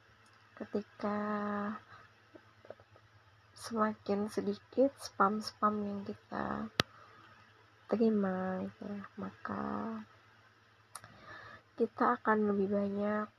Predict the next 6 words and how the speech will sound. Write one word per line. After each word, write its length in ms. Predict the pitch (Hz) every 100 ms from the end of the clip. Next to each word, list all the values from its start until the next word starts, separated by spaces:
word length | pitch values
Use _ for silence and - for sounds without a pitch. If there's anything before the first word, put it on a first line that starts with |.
| - - - - - - - - - - -
menerima 800 | 214 208 202 202 196 196 202 202
sebuah, 1200 | 208 - 226 - - 240 240 240 240 240 240 233 - - - - - - - - - - - - - - - -
apa 240 | 220 -
ya, 280 | 208 208 226 247 - - _ - - - - _ - - - - - _ _ -
sebuah 560 | - 214 233 214 220 220 220 220 220 220 220 220 233 233 - - - - - - - - - - - - - - - - - - - - - - - - - - - - - - - - - - - - - - - - - -
prioritas 680 | - 240 233 233 - - 240